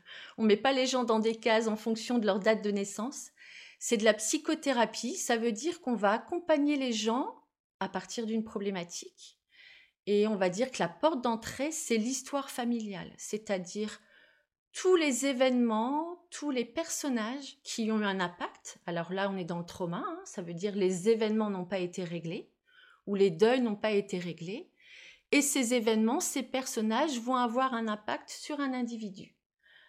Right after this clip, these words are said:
Euh, moi, j'aime bien le mot transmission, ça veut dire que l'inconscient familial va demander à un individu d'être en transmission, c'est-à-dire il est missionné pour venir régler ce traumatisme,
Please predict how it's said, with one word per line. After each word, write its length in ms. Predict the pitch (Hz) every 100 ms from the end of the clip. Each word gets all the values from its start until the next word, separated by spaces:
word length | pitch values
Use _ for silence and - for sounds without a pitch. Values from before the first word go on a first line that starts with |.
| _ _ -
Euh, 520 | 190 175 170 165 175 170
moi, 180 | 226
j'aime 240 | 233 220 208
bien 180 | 226 247
le 80 |
mot 160 | 220 226
transmission, 1000 | 220 - 247 240 - 220 - - 294 359
ça 200 | - 233
veut 140 | 220
dire 260 | 208 226 -
que 120 | 226
l'inconscient 840 | 220 226 302 349 320 311 - 320
familial 840 | 320 277 240 226 214 214 247 311 202 - - - - _
va 200 | 185 196
demander 720 | 190 185 254 254 247 214 247
à 80 | 226
un 280 | 208 202 208
individu 680 | 240 226 220 202 180 196 -
d'être 340 | - 190 - -
en 140 | 190
transmission, 1400 | 180 - 220 208 - - _ 196 226 262 - - 196 214 - -
c'est-à-dire 580 | - 180 - 175 202 220
il 220 | 214 214
est 80 | 214
missionné 880 | 226 311 - - 247 214 196 330 _ _ _ -
pour 120 | 185
venir 400 | 190 240 247 247
régler 500 | 190 254 202 220 247
ce 160 | - -
traumatisme, 640 | - 214 202 - -